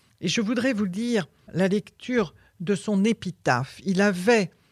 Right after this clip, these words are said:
composé une, une épitaphe pour lui. Là-bas gît Blaise Sandrard, par latitude zéro,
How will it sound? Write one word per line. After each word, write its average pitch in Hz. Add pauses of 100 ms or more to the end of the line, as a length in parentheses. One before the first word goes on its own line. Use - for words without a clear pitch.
(280)
composé 202 (280)
une, 196
une 208
épitaphe 190
pour 151
lui. 165 (1120)
Là-bas 233
gît 196
Blaise 190
Sandrard, 156
par 170
latitude 190
zéro, 156